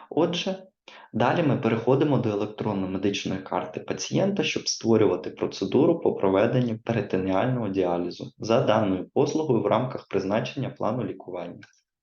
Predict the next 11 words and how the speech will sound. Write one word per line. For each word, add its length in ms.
Повертаємося 760
до 120
електронно-медичної 1120
карти. 600
Так 220
як 200
я 140
казав, 580
ми 380
маємо 680
до 520